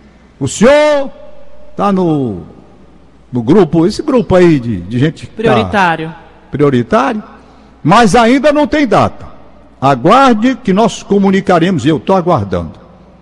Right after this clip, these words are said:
Speaker 1: Eu tô aguardando. Minha irmã, que tem um ano mais que eu, setenta e cinco, já tá vacinada.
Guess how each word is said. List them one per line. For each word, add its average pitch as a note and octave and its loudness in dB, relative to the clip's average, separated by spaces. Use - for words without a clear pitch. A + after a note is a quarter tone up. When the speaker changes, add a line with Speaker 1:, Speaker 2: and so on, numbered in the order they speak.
Speaker 1:
Eu G2 -6
tô C#3+ -4
aguardando. B2+ 0
Minha C#4 6
irmã, G#3 4
que - -10
tem F#3+ 0
um A#3 2
ano A#3 0
mais F#3 -2
que F3 -2
eu, A#3+ 4
setenta D3+ -2
e C3 0
cinco, G#3+ -6
já A2+ -2
tá D#3 -4
vacinada. G3 -8